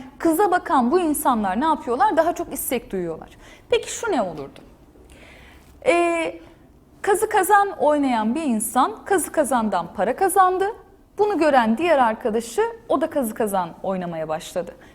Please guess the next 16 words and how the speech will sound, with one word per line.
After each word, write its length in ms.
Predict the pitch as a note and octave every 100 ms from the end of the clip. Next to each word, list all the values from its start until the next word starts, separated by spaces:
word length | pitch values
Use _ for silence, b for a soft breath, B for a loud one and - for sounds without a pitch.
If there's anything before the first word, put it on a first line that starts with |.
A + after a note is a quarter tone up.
| -
Bu 100 | D#4
hangisine 460 | F4+ G#4 G4 - D#4
girer 260 | C#4 B3
arkadaşlar? 760 | A#3 A#3 A3+ A#3+ - D#4+ E4+ A#3+
Doğrudan 540 | D4+ F#4 F4+ D#4+ C#4+
bir 120 | C4 -
ödül 220 | - A3 E4+
olduğu 440 | D#4 A#3 G3+ G3
için 300 | - - G#4+ D5 b b -
ne 120 | F4
demem 360 | D4 A#3 G3+ F#3
lazım? 400 | F3 F3+ - A4 - - -
Dolaylı 580 | D#4 C#4 G#3 F3 G#3+ E4 - - -
pekiştirme 760 | D4 - - - F3+ F#3 C#4+ F4+ -
demem 260 | A3 F#3 E3
lazım. 360 | - - -